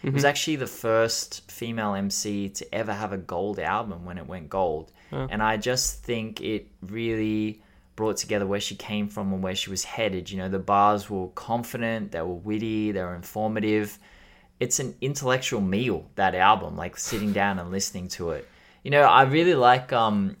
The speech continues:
Speaker 1: yeah, she has a fucking song about safe sex and it still slaps.
Speaker 2: Yeah,
Speaker 1: She has a song about
Speaker 2: yeah.
Speaker 1: safe sex, man.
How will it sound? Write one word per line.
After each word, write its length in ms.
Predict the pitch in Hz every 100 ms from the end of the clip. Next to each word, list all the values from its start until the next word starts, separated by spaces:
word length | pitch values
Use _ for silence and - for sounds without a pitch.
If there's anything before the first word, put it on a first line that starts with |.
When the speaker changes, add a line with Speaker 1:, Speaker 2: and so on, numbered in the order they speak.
| -
Speaker 1:
yeah, 140 | 190
she 160 | - 196
has 140 | 202
a 60 | 202
fucking 400 | - 190 - 147
song 220 | - 151
about 220 | 120 98 95
safe 240 | 135 127
sex 400 | - 123 120 -
and 80 | 104
it 40 |
still 260 | 101 - 120
slaps. 560 | - 104 104 - - -
Speaker 2:
Yeah, 440 | - 151 180 185 180
Speaker 1:
She 80 | 170
has 140 | 156
a 60 | 160
song 240 | - 147
about 280 | 151 147 143
Speaker 2:
yeah. 0 |
Speaker 1:
safe 340 | 139 131 156 151
sex, 540 | - 151 151 - -
man. 320 | 120 131 147